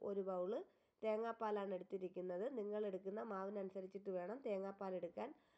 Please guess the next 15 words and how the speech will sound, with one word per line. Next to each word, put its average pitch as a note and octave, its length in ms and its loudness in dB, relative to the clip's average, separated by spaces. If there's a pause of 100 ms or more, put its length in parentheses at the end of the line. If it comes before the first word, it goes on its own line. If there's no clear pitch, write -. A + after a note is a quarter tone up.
(240)
അതൊരു B3+ 300 8
പാത്രത്തിലേക്ക് G3+ 760 0
ഞാൻ G#3+ 140 4 (240)
ഗ്യാസിലേക്ക് G3+ 540 0
വെച്ച് C#4 260 2
കൊടുത്തിട്ടുണ്ട്. G3 600 0 (440)
ആവശ്യത്തിനുള്ള G#3 600 2 (100)
ഉപ്പ് G3 240 0
കൂടി G#3 240 4
ഇട്ട് G3 120 -2
കൊടുത്തതിന് G3+ 560 -2
ശേഷം F3+ 320 -2
നമുക്കിതിനെ F#3 640 -4
ഒന്ന് F#3 200 -2 (580)
തിളപ്പിച്ചെടുക്കണം. G#3+ 800 2